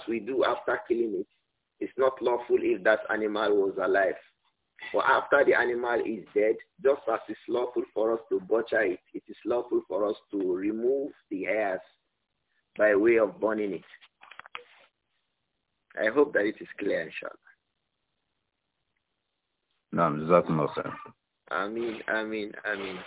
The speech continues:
Speaker 2: Yes, the second one says, um, please, for the takbir for,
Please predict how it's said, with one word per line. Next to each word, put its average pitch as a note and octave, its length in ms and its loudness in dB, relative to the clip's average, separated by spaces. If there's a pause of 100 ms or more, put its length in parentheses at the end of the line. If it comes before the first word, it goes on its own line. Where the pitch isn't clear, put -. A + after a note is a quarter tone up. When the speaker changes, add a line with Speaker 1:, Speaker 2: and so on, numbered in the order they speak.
(2500)
Speaker 2:
Yes, F2+ 160 2
the G#2 60 -2
second A#2 160 8
one G#2 220 8
says, F#2 200 4
um, D2+ 440 2 (1080)
please, B2+ 200 6
for G#2+ 100 8
the G2 60 4
takbir G2+ 480 6
for, F2 580 6